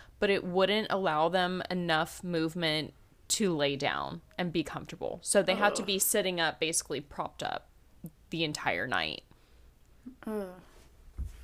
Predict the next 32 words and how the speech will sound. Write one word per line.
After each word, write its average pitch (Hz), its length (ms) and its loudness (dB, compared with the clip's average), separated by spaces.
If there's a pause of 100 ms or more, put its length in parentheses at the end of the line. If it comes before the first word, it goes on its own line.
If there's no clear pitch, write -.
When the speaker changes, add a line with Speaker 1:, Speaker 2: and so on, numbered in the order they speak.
(160)
Speaker 1:
And 214 280 0
that 226 300 0
is 233 160 0
just 190 240 0
one 160 260 0
out 170 160 4
of 165 140 0
the 170 120 0
very 156 220 0
many 156 320 -2
methods 139 680 -2
that 117 160 -2
they 156 80 -6
used. 143 520 -4
Um, 151 440 -2 (100)
lobotomies 170 1120 2
became 170 420 -4
very 160 360 4
popular 170 840 2
within 175 440 -2
the 170 180 0
eighteen 170 400 -2
hundreds. 170 540 0
Electroshock 156 960 -2
therapy 160 420 -2
was 156 160 0
also 151 380 0
very 156 400 0
prevalent 160 500 -2
during 165 320 0
this 160 180 0
time. 165 640 -2